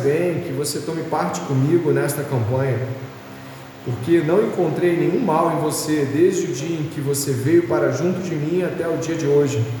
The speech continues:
Mas os governantes não se agradaram de você. Portanto, agora volte e vá em paz, para que você não desagrade aos governantes dos filisteus." Então Davi disse a Aques:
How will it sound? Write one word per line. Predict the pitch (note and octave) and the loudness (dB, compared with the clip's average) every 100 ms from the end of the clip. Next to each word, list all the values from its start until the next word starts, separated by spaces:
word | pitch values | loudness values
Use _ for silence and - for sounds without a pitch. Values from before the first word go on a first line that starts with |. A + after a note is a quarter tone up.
| - - - - | -10 -14 -14 -12
Mas | - | -10
os | D#3+ | 0
governantes | F3+ F3+ E3+ E3+ F3 F3 | 2 4 4 2 0 0
não | E3 F#3+ | 0 0
se | F#3+ | 0
agradaram | F3 D#3+ D3 D3+ D3+ | 0 0 2 2 2
de | D3+ | 0
você. | C#3 B2+ - C#3+ C#3+ C#3 - - - - - - | 0 0 2 2 2 0 -8 -12 -14 -16 -16 -6
Portanto, | D#3+ D#3+ E3 F3 F3 | -4 -2 2 2 2
agora | D3+ D3+ E3 | 2 2 2
volte | C#3+ C3+ E3 F3 F3 | 2 2 2 2 0
e | |
vá | C#3+ D#3 | -2 0
em | D#3 D3 | -2 0
paz, | C#3+ C#3+ C3+ - - - - - | 0 2 0 -2 -8 -10 -12 -6
para | D3+ | -4
que | D3+ | -4
você | D#3 D3+ D#3+ | -4 -2 -2
não | E3+ E3 | 0 0
desagrade | E3+ D#3 C#3 D3+ D#3 D3 | 0 2 2 4 4 2
aos | D3 C#3 | 0 0
governantes | D#3 D3+ C3+ C#3 E3 - | 0 2 4 4 2 -2
dos | - C3 | -6 -8
filisteus." | - C#3 C3 - B2+ A2+ G#2+ - - - - - - - - - - | -6 -2 -2 0 0 0 -2 -6 -12 -14 -18 -20 -20 -20 -20 -20 -12
Então | A2+ B2 | -4 0
Davi | C#3 C3+ C3+ | 2 2 2
disse | D3+ C#3 - - | 0 -2 -2 -2
a | A2+ | 0
Aques: | A2 A2 - - - | 0 -2 -4 -8 -8